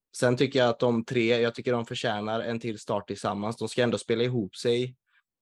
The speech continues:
Raheem Sterling, Mason Mount och, eh, Kai Havertz. Men, eh, precis som Linus är inne på så vill jag absolut inte se Mount på högerkanten. Och om han nu ska spela där så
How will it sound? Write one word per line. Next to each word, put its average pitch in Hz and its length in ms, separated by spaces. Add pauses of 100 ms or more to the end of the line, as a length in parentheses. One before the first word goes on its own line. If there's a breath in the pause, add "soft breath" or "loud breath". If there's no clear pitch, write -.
(140)
Raheem 123 260
Sterling, 104 600
Mason 107 280
Mount 98 380
och, - 520
eh, 98 360
Kai 101 180
Havertz. 98 600
Men, 104 460
eh, 104 340
precis 110 340
som 110 120
Linus 101 320
är 123 40
inne 104 160
på 104 260
så 104 360
vill 104 220
jag 101 460 (200)
absolut 120 600
inte 107 280
se 98 320 (580 loud breath)
Mount 104 560
på 101 280
högerkanten. 98 720
Och 113 180
om 117 120
han 113 120
nu 107 120
ska 104 220
spela 107 380
där 101 240
så 98 400